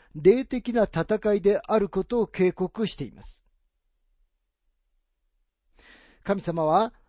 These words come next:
運ばれなければならない重荷になるような偶像の無力さと、ご自分の愛と力とを対比しておられます。イザヤ書四十六章の三節。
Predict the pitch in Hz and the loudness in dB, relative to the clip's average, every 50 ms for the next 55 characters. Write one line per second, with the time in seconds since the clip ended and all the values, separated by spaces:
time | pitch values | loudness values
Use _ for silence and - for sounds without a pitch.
0 | - - 175 175 - - 247 269 262 254 254 240 247 226 - 220 185 180 175 160 | -6 -2 -2 -2 -2 -4 0 0 2 2 2 0 0 0 2 2 2 2 2 2
1 | 160 156 156 151 170 175 180 175 160 151 135 117 120 _ _ _ _ - - 190 | 0 0 0 0 2 2 2 2 2 0 -2 -6 -10 _ _ _ _ -4 0 2
2 | 196 214 247 269 262 254 254 247 247 233 254 262 233 190 185 185 190 185 185 180 | 2 2 2 0 0 -2 -2 -2 0 2 4 4 4 4 2 2 0 0 2 2
3 | 175 170 156 139 151 208 240 247 220 185 233 226 220 220 220 208 180 170 175 190 | 2 2 0 0 -2 -2 -2 -2 -2 2 2 2 4 4 2 2 2 2 2 4
4 | 220 202 - - - 151 - - 127 117 104 104 - _ _ _ _ - 160 160 | 4 4 4 2 -8 -8 -8 -8 -14 -14 -14 -16 -20 _ _ _ _ -10 2 6
5 | 196 202 190 196 262 247 247 262 254 240 240 233 226 233 254 233 - - 190 170 | 6 6 6 4 -2 -6 -4 -4 -4 -2 0 2 2 4 4 2 2 0 -4 -4
6 | - - - - - 214 208 202 190 - - 226 214 185 - - 208 220 202 165 | -4 -6 -10 -2 -2 0 2 0 -2 0 0 0 0 0 -2 -2 0 0 0 0
7 | - 185 180 - - - 208 180 160 151 127 104 90 95 - - - - _ _ | -2 -6 -8 -6 0 2 2 2 2 -2 -4 -6 -12 -20 -20 -20 -20 -20 _ _
8 | _ _ _ _ _ _ _ _ _ _ _ _ _ _ _ _ _ _ _ _ | _ _ _ _ _ _ _ _ _ _ _ _ _ _ _ _ _ _ _ _
9 | _ _ _ _ _ _ _ _ _ _ _ _ _ _ _ _ _ _ _ _ | _ _ _ _ _ _ _ _ _ _ _ _ _ _ _ _ _ _ _ _
10 | _ _ _ - - - - - _ - 190 208 185 202 190 175 - 180 180 214 | _ _ _ -20 -20 -20 -20 -20 _ -10 -8 0 4 4 4 4 2 0 0 0
11 | 220 208 165 190 185 175 175 175 165 - - 226 214 196 202 208 190 - 175 156 | 0 0 0 0 0 2 2 0 -2 -4 -4 -2 -2 0 0 -2 -2 -2 -4 -4
12 | - - - - - - - | -4 -8 -20 -20 -20 -20 -20